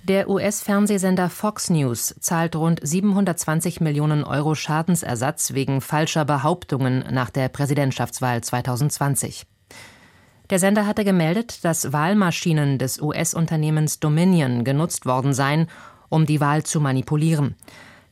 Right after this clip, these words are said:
Dagegen war Dominion vorgegangen und hatte ursprünglich eine ungefähr doppelt so hohe Summe verlangt.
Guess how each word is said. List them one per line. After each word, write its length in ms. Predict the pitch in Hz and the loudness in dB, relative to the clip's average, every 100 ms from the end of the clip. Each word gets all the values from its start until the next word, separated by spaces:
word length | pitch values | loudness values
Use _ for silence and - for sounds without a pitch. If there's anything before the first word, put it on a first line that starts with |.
| - | -6
Dagegen 400 | 131 131 131 139 | -2 0 0 0
war 140 | 135 | 0
Dominion 420 | 135 139 143 143 | 0 2 2 0
vorgegangen 720 | 131 - 175 180 139 147 226 | -2 -2 0 0 0 0 0
und 160 | 175 165 | 0 -2
hatte 240 | 160 165 | -2 -2
ursprünglich 680 | 175 190 - 180 175 170 - | -2 -4 -2 0 2 0 -2
eine 260 | 139 143 - | -2 0 0
ungefähr 420 | 156 156 156 139 | 0 0 -2 -2
doppelt 360 | 160 165 151 | -2 0 -2
so 160 | - 123 | 0 -2
hohe 280 | 127 127 127 | 0 0 0
Summe 260 | 135 131 | 0 0
verlangt. 540 | 120 135 131 117 - | -2 0 0 -2 -6